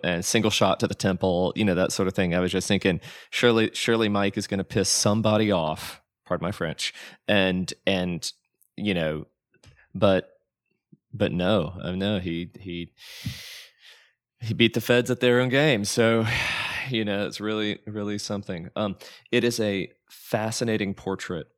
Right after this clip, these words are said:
of a gangster, and, uh, again, here on Crime Capsule, we,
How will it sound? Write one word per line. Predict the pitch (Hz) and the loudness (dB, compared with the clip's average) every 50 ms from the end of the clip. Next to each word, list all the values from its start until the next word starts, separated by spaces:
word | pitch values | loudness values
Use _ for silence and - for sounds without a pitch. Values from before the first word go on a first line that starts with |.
| _ _ _ - - _ _ _ _ _ _ - | _ _ _ -20 -20 _ _ _ _ _ _ -8
of | 95 87 | -8 -6
a | 82 | -6
gangster, | - 95 90 87 82 85 - - - 87 82 80 82 - _ _ - - | -6 -6 -6 -6 -6 -6 -8 -8 -6 -6 -6 -8 -10 -12 _ _ -12 -8
and, | 95 92 87 85 87 82 80 82 85 80 - - - - _ _ _ _ - | -6 -4 -4 -4 -4 -4 -6 -6 -6 -8 -10 -12 -14 -18 _ _ _ _ -14
uh, | - 87 80 85 87 - - - _ _ _ _ _ _ _ _ _ _ _ _ - - - | -12 -12 -12 -12 -12 -14 -14 -16 _ _ _ _ _ _ _ _ _ _ _ _ -10 -8 -6
again, | - - 110 - 123 117 98 87 90 | -6 -4 -2 2 2 2 2 0 -2
here | 92 104 117 131 131 | -4 -4 0 2 2
on | 123 110 101 | 2 2 0
Crime | - 113 98 98 98 | -2 -2 -4 -4 -4
Capsule, | - 95 - - - 90 87 87 | -4 -4 -4 -4 -6 -6 -6 -6
we, | 90 95 92 | -6 -8 -8